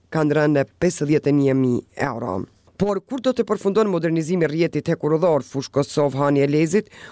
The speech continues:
udhëtarët nuk do kenë kushte më të mira akomodimin e trena, pasi lokomotivat dhe vagonet janë të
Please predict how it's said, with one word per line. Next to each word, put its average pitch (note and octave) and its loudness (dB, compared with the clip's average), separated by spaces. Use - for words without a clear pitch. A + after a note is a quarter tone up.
udhëtarët G#3+ 0
nuk A#3+ -2
do G#3+ 0
kenë G3 0
kushte F#3+ -6
më F3 0
të G3 0
mira E3 2
akomodimin C3 -2
e B2 0
trena, A#2+ -2
pasi D#3 -4
lokomotivat D3 0
dhe B2 0
vagonet D3 0
janë C#3 2
të B2+ -4